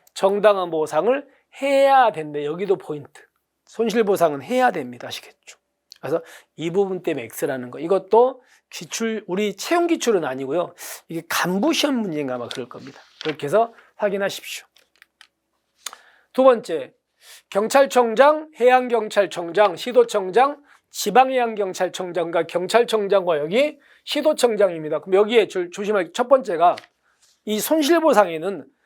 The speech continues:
서장님 들어가면 돼요, 안 돼요? 안 돼요. 서장님 들어가면 안 돼.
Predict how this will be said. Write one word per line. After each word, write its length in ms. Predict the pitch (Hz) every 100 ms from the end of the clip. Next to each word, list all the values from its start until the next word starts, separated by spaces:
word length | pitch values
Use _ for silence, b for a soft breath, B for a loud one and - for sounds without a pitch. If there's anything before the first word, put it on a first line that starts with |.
| _ _
서장님 920 | - - 330 330 370 320 302 339 330 - -
들어가면 540 | 214 226 247 226 202
돼요, 260 | - 208 208
안 160 | 175
돼요? 280 | 170 247 - _
안 300 | 151 135 147
돼요. 180 | 143 131
서장님 440 | - 269 285 262 233
들어가면 320 | 160 151 117
안 180 | 117 120
돼. 220 | 120